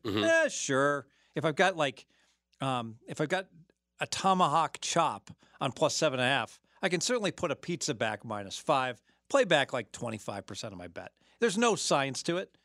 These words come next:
Speaker 2: Could I play back fifty percent? Sure. Could I not bet back a-, anything? Sure. But, um, psychologically also for me, the math says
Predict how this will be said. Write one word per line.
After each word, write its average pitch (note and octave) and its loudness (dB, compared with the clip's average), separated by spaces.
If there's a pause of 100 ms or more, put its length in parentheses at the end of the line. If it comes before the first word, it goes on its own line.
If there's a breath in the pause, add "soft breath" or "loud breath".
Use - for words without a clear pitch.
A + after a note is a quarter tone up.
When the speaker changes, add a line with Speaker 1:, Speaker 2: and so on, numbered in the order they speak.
(300)
Speaker 2:
Could G3+ 2
I F3+ 4
play F#3 2
back D#3 4
fifty G3 -2
percent? G#3 -4
Sure. A3 2 (240)
Could A3 6
I A3+ 4
not G#3+ 0
bet G#3 2
back F#3 4
a-, F#3+ 0
anything? F#3+ 2
Sure. A2 0 (340)
But, D3 0
um, C#3 2 (460 soft breath)
psychologically E3+ 4
also A#2+ -2
for D3 -2
me, C#3+ -2
the D3 2
math G3 2
says D3+ 2